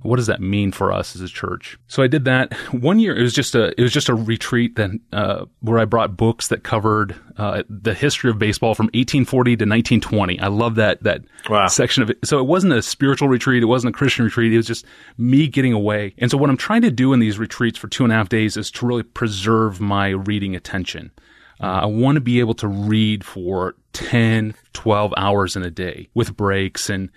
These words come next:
Speaker 1: and things like that. But, uh, I, I wanna retain that linear concentration, uh, because it just, it erodes,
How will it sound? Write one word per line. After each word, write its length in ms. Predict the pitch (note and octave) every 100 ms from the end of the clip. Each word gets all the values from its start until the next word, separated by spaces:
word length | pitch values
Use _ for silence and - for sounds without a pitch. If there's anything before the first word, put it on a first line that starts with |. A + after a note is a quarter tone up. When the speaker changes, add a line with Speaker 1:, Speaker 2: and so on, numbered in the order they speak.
| - - -
Speaker 1:
and 180 | G2+ F#2+
things 260 | G2 F#2+
like 140 | F#2+ F2+
that. 260 | G#2 F#2
But, 200 | - G2 -
uh, 180 | G#2+ G2 - -
I, 100 | A2
I 200 | A#2 A#2+
wanna 360 | A2 A2+ C3+ C3
retain 680 | A2 G#2+ - - C#3 C3 A#2
that 200 | G2+ G2
linear 500 | - A2 C3 C3 A#2
concentration, 800 | G#2+ A2 G#2 G#2 - G2 - - - _ _ _ -
uh, 120 | F#2+
because 300 | G#2 - G#2+
it 60 | G#2+
just, 240 | A#2+ - _ _
it 60 | A#2
erodes, 640 | A2 G2+ G#2+ F#2+ E2+ -